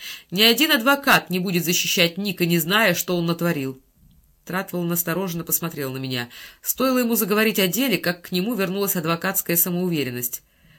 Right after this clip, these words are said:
«Вы куда лучше меня знаете все обстоятельства», — сказал Тратвелл.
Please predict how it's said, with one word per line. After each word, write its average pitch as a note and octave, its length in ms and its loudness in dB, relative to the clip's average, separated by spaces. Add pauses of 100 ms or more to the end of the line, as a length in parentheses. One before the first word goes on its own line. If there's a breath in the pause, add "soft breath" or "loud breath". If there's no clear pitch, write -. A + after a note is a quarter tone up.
(200 soft breath)
«Вы A3 340 0
куда B3+ 320 0
лучше C4+ 300 0
меня A3 320 2
знаете D#3+ 420 2
все D#3+ 220 0
обстоятельства», — C#3 840 -2
сказал C#3 340 -6
Тратвелл. C3 420 -6